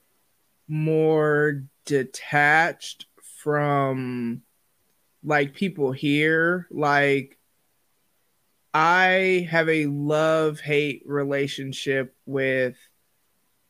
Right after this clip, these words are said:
how connected I feel to people that don't live here. You know what I'm saying? And, I mean, thankfully, I've met them, so it's not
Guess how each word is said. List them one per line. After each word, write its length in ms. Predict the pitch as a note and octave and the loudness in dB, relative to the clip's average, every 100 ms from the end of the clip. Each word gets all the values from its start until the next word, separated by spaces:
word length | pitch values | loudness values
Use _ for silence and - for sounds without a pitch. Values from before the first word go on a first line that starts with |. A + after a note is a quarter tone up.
| _ | _
how 1040 | - - D#3+ D3+ D3+ C#3+ C#3 C3+ C3 - | -14 -4 0 2 2 2 2 0 -2 -4
connected 640 | - D#3 D3 E3 E3+ F3+ E3 | -6 -6 0 0 0 0 2
I 160 | D3+ | 0
feel 320 | C#3+ D#3+ D#3 | 0 0 0
to 160 | D3 C#3+ | 0 -8
people 380 | D#3 D#3 - C#3+ | -8 -10 -4 -2
that 240 | C#3 C3 | 0 -2
don't 420 | C#3+ C#3+ C#3+ C3+ - | -2 -2 -2 -6 -6
live 320 | C3+ D#3+ F3 | -2 0 0
here. 480 | G#3+ G#3 G#3 A3 A3+ - | -2 0 2 0 -2 -4
You 120 | G3 | -2
know 100 | G#3 | 0
what 100 | G3+ | 2
I'm 120 | G#3 | 0
saying? 680 | G3+ G3 G3+ G3+ G3+ G3+ - | -2 -2 0 0 0 -2 -6
And, 520 | - D3 D3 C#3+ C#3 C3+ _ _ _ _ _ - | -4 -2 0 -2 -4 -8 _ _ _ _ _ -2
I 80 | |
mean, 200 | D#3 D#3+ D#3 | 0 0 2
thankfully, 520 | F3 F3 - F3 D#3 | 2 2 -4 0 2
I've 280 | C#3+ C3+ C3+ | 2 2 -2
met 500 | C#3 C#3+ D#3+ E3 - C3 | -4 0 2 2 0 -4
them, 560 | C#3 B2+ C3 B2+ C3 | 0 0 0 -2 -6
so 680 | C3+ C#3+ C3+ C3 B2+ B2 C3 - _ _ _ _ _ _ | -6 -2 0 0 -2 -4 -8 -14 _ _ _ _ _ _
it's 240 | C3 C#3 - | -6 -4 -2
not 340 | C#3 C3 B2+ | 0 2 0